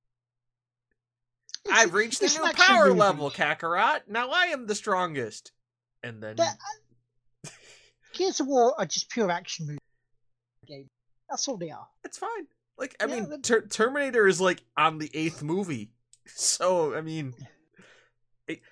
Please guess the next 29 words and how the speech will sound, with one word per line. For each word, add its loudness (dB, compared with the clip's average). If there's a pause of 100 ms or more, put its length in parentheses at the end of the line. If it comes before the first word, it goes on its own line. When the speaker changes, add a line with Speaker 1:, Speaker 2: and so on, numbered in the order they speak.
(120)
Speaker 2:
I 8
Speaker 1:
And 2
C-, -8 (120)
Commando. -4 (360)
Did 0
we 2
watch -2
Commando, -2 (100)
right, -6 (400)
for 0
the, -4 (240)
for -16
the -8
story, 2 (920)
or -2
did -2
we 2
watch -2
Commando -6 (400)
for -6
Vernon 6
Wells 6
and -8
his -4
dodgy, 0
<laughs> -16
his -6
dodgy 0
acting? -4